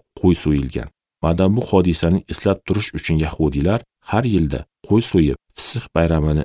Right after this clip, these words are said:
nishonlashardi. Shuning bilan, aziz birodarlar, mavzumiz ham oxirlab qoldi. Siz azizlar bilan xayrlashar ekanman, o'zimizning elektron pochtamiz manzilini aytib o'tsam.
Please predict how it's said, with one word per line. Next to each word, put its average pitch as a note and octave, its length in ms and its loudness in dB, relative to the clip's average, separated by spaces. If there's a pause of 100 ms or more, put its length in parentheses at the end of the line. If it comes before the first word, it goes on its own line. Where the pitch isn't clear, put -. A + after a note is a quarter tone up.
nishonlashardi. C#2+ 840 -2 (360)
Shuning A#2 280 2
bilan, F#2+ 300 4
aziz F2 300 -2
birodarlar, C#2+ 520 -2 (240)
mavzumiz E2+ 560 2
ham F#2+ 160 0 (160)
oxirlab D2 540 -4
qoldi. C2 300 -6 (400)
Siz G#2+ 160 -2 (100)
azizlar F2+ 480 0
bilan F2+ 220 0
xayrlashar D#2+ 480 0
ekanman, D#2 520 -2 (280)
o'zimizning G#2 600 2
elektron G2 460 0
pochtamiz F2 560 0
manzilini D#2 600 0
aytib D#2+ 380 -6
o'tsam. C2+ 340 -6